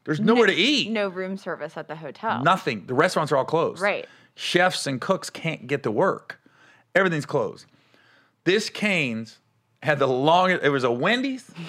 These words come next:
Speaker 1: and a Cane's. So that, those are my options.
Speaker 2: <laughs>
Speaker 1: I'm gonna go with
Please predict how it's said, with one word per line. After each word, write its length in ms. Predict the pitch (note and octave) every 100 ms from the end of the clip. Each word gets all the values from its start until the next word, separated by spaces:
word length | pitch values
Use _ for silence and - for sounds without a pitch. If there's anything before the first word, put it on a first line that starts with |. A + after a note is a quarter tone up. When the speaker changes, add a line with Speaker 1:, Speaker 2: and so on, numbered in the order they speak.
| - - D#3+ -
Speaker 1:
and 80 |
a 40 | B2+
Cane's. 580 | - D#3+ A2+ - - - _ _ -
So 160 | C#3+
that, 140 | F#3 D#3+
those 260 | A3+ D4
are 40 | C4+
my 160 | A#3+
options. 600 | F#3 D#3 - - - D4+ - -
Speaker 2:
<laughs> 260 | - _ -
Speaker 1:
I'm 80 |
gonna 60 | A#3
go 100 | A#3+
with 100 | G#3+